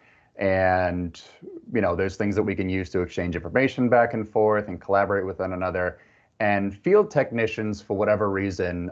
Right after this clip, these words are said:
are a bit technologically left in the dust in that aspect, um, especially when we look at guys that, like, work on, like, wind turbines. You know, they're still very common that we'll see, like, a notebook of pen and paper stuff down tower. And,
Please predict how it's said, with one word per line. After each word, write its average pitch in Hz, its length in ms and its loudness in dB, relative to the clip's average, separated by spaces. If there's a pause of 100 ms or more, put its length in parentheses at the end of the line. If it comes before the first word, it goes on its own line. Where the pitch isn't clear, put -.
are 90 640 4
a 95 60 -4
bit 104 280 2
technologically 92 640 -2
left 90 240 0
in 87 80 -6
the 82 80 -4
dust 82 320 0
in 147 60 -4
that 143 140 2
aspect, 156 480 0 (640)
um, 80 400 4
especially 101 440 0
when 98 140 0
we 90 100 -2
look 90 200 -2
at 85 120 -2
guys 85 220 2
that, - 100 -4
like, 80 160 -8
work 90 240 -2
on, 80 360 2
like, 82 220 -8 (100)
wind 110 340 2
turbines. 82 680 -2 (360)
You 98 80 -4
know, 82 160 4
they're 92 140 2
still 107 240 2
very 95 180 2
common 95 320 0
that 90 160 0
we'll 90 100 -2
see, 92 200 -4
like, 85 400 -2
a 101 60 4
notebook 104 480 4
of 82 120 -4
pen 90 200 -2
and 80 100 -8
paper 82 260 -4
stuff - 300 -2
down 69 200 -2
tower. - 360 -6 (640)
And, 92 760 2